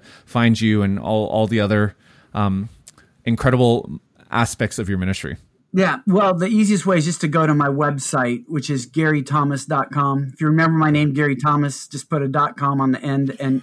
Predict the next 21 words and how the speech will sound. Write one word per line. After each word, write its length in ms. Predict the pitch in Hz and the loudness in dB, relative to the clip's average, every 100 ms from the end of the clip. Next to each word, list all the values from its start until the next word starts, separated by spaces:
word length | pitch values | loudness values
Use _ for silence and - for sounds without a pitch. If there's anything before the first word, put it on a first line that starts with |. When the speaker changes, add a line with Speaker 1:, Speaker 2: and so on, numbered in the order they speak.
| - | -4
Speaker 2:
and 160 | 139 | -4
you'll 80 | 131 | -2
get 200 | 131 139 - | -4 -6 -4
there. 300 | 139 131 127 - - - - | -4 -4 -6 -20 -20 -14 0
And 300 | 220 226 185 | 0 2 0
can 100 | 247 | 2
I 120 | 302 | 2
just 200 | 262 - | 2 0
say 100 | 233 | 2
one 440 | 185 175 214 220 | 2 2 2 2
last 400 | 202 214 208 - | 2 2 0 0
word 500 | 185 185 180 175 165 - | -2 2 4 2 0 -6
to 100 | 160 | -4
sort 200 | 190 175 | 0 0
of 60 | |
Speaker 1:
Yeah, 80 | 165 | 2
Speaker 2:
wrap 220 | 170 160 | 0 0
Speaker 1:
yeah, 100 | 175 | 0
Speaker 2:
up 80 | 165 | -2
Speaker 1:
yeah. 140 | 98 95 | -4 -8
Speaker 2:
what, 160 | 160 160 | -4 -4